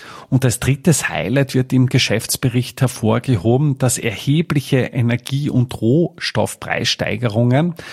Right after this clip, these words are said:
das Unternehmen vor große Herausforderungen gestellt hat und darüber hinaus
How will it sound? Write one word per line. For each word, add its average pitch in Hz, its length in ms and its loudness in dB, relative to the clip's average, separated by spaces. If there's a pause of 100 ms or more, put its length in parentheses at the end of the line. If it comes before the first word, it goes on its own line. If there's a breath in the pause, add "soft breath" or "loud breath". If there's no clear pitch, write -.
(200 loud breath)
das - 160 2
Unternehmen 123 680 4
vor 120 200 0
große 131 520 2
Herausforderungen 117 1000 2
gestellt 104 560 -2
hat 151 280 0 (340 loud breath)
und 139 460 2 (240 soft breath)
darüber 120 480 2
hinaus 113 720 2